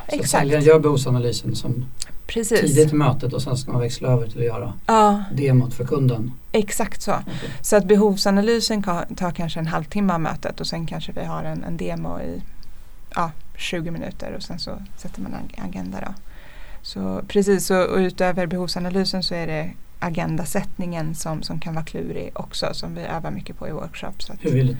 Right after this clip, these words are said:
Speaker 1: hur vill du typiskt sett att det ser ut för att det ska vara bra? Vad är en bra agenda? Om vi ska skicka med
Speaker 2: Eh,
Speaker 1: något?
Speaker 2: ja, men att, ehm,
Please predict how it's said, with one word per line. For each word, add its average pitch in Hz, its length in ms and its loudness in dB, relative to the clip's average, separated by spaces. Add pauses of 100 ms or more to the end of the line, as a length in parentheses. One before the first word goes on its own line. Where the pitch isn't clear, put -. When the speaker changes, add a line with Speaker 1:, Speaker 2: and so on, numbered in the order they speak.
Speaker 1:
hur - 180 0
vill 131 140 2
du 120 100 4
typiskt 131 360 2
sett 120 120 2
att 120 100 -2
det - 300 0
ser 151 180 2
ut 139 180 2
för 156 80 0
att 135 60 0
det 151 60 2
ska - 140 -2
vara 131 100 4
bra? 127 340 6 (160)
Vad 131 100 8
är 127 60 10
en 127 120 8
bra 127 220 8
agenda? 127 360 6
Om 123 100 2
vi 131 100 2
ska - 140 0
skicka - 180 0
med 202 200 8
Speaker 2:
Eh, - 80 6
Speaker 1:
något? - 140 -6 (140)
Speaker 2:
ja, 233 100 6
men 233 280 4
att, 202 360 0
ehm, 185 840 4